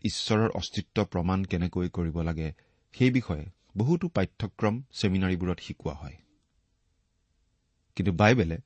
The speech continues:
ঈশ্বৰ আছে বুলি প্ৰমাণ কৰিবলৈ চেষ্টা কৰা নাই, কাৰণ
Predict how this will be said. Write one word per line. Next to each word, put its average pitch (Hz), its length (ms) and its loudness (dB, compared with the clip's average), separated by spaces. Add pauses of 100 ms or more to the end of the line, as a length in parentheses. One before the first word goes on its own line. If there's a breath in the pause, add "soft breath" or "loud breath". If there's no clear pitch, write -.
(640)
ঈশ্বৰ 135 380 4 (120)
আছে 101 220 0
বুলি 104 180 0
প্ৰমাণ 92 320 0
কৰিবলৈ 101 400 0
চেষ্টা 101 320 -4
কৰা 110 200 -4
নাই, 110 180 -6 (1500)
কাৰণ 92 280 2